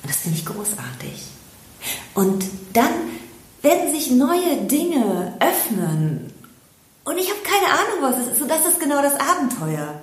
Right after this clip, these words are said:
Das macht das Leben doch spannend, oder? Dass ich einfach den Schritt gehe und es auf mich zukommen lasse.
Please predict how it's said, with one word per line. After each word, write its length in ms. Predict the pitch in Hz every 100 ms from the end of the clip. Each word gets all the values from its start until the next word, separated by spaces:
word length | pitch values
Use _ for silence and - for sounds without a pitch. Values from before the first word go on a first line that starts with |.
| - - -
Das 140 | 277
macht 180 | 330 330
das 160 | 277
Leben 280 | 254 294 -
doch 140 | 170 -
spannend, 640 | - - 254 277 180 160
oder? 380 | 156 175 269 - - - - - - - - - - -
Dass 180 | 269 269
ich 200 | 269 269
einfach 680 | 247 339 349 269 254 254 - - - - - -
den 180 | 226 233
Schritt 720 | 226 - - 262 349 349 -
gehe 300 | - 247 254 269 277 - -
und 80 | 196
es 120 | 208
auf 180 | - -
mich 320 | 190 160 190
zukommen 680 | - - 302 - 156 123 123
lasse. 340 | 123 123 -